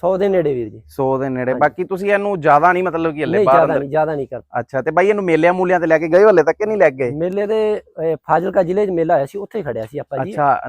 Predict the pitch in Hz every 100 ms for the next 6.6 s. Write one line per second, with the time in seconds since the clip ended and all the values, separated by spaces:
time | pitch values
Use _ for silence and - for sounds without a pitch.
0 | 123 143 139 131 139 147 135 175 185 180
1 | 165 156 127 110 110 92 - _ - 123
2 | - 120 110 - - 107 98 98 - 147
3 | 143 139 120 - _ _ - 156 196 185
4 | 190 - 165 165 185 170 170 170 165 170
5 | 156 151 151 151 143 139 139 135 123 131
6 | 139 127 - 123 135 170